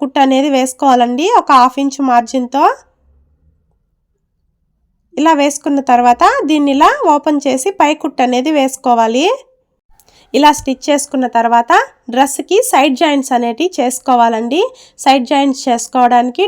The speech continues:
డ్రెస్ని ఇలా రివర్స్ చేసుకొని షోల్డర్కి నేరుగా హ్యాండ్ అనేది మిడిల్లోకి పట్టుకోవాలి. ఇలా మిడిల్లోకి ఫోల్డింగ్ చేసుకొని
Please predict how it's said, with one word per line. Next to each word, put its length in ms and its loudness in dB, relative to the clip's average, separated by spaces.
డ్రెస్ని 440 0
ఇలా 140 4
రివర్స్ 420 0
చేసుకొని 540 -2
షోల్డర్కి 520 2
నేరుగా 300 0
హ్యాండ్ 400 -2
అనేది 360 -4
మిడిల్లోకి 560 -2
పట్టుకోవాలి. 640 0
ఇలా 220 2
మిడిల్లోకి 560 0
ఫోల్డింగ్ 480 0
చేసుకొని 520 -2